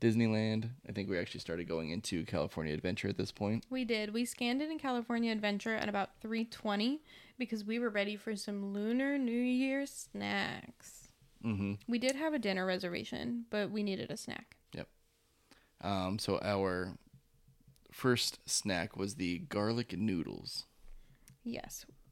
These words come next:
Speaker 2: We had them at about three thirty. The lines for all of the Lunar New Year food at this point, we don't know if it was because it was, like, a Friday and everyone was getting off of work. They were pretty crazy.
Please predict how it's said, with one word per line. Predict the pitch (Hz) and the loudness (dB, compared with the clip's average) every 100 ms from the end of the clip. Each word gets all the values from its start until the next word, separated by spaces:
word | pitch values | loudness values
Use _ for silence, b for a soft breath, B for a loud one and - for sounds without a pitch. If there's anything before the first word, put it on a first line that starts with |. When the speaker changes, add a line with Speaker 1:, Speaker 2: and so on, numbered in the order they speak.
| - | -8
Speaker 2:
We | 233 240 240 240 247 240 - - | 0 2 4 4 2 0 -4 -8
had | 233 233 | -2 0
them | 240 | 2
at | 233 | 2
about | 214 208 - _ | 2 0 -2 _
three | - 226 233 | -8 -4 -2
thirty. | 233 214 202 | 0 0 -2
The | - 240 | 0 0
lines | 262 220 196 202 294 359 - - | 2 2 2 2 0 -4 -8 -12
for | 311 - 294 | -4 2 4
all | 214 214 | 6 4
of | 247 233 | 4 2
the | 233 | 0
Lunar | 208 208 208 202 | 2 0 2 0
New | 196 | 0
Year | 202 214 | 0 -2
food | 220 247 247 | -2 0 2
at | 247 240 | 2 0
this | 247 | -4
point, | - 269 269 269 - B B - | -2 -2 -2 -4 -14 B B -6
we | 240 | 0
don't | 285 302 | 2 2
know | 277 247 | 2 2
if | 233 | 0
it | 226 | -2
was | - 214 | -2 -4
because | 202 214 214 208 202 | -4 -4 -2 -2 -2
it | 226 | -4
was, | 220 - 220 226 - | -2 -2 -4 -10 -8
like, | - - - _ b b b - | -8 -8 -20 _ b b b -12
a | 214 | -10
Friday | - 220 208 226 226 220 220 220 220 | 0 2 2 2 2 4 2 2 2
and | 226 214 | 0 -2
everyone | 208 202 | -2 -2
was | 202 196 | -2 -4
getting | - 233 | -4 -4
off | 214 247 | -6 -8
of | 233 | -6
work. | 247 247 240 240 - b b b b | -2 2 0 -2 -8 b b b b
They | 262 | -2
were | 320 | -2
pretty | 320 262 | -2 -4
crazy. | - 226 226 - 226 | -2 -4 -4 -6 -10